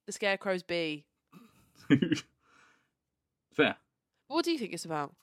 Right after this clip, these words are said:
Speaker 2: Yeah, I think this, this is just a real, real nice lesson in how, you know, obviously, the First World War, horrendous, tragedy,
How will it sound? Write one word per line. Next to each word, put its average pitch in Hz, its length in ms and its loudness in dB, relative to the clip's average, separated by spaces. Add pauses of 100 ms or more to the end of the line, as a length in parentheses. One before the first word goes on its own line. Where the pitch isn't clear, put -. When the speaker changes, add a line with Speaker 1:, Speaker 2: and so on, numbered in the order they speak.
(160)
Speaker 2:
Yeah, 247 240 0
I - 140 -2
think - 240 -14
this, - 260 -8
this - 280 -4
is 92 140 -6
just - 200 -8
a 98 80 -2
real, 101 440 0 (100)
real 139 260 6
nice 117 380 2
lesson 98 360 0
in 82 60 -8
how, 90 300 -6
you 98 180 -4
know, 87 240 -8 (1500)
obviously, 95 680 0 (160)
the - 60 -20
First 113 360 4
World 98 260 4
War, 95 280 -2 (300)
horrendous, 82 760 -4 (460)
tragedy, 87 640 -4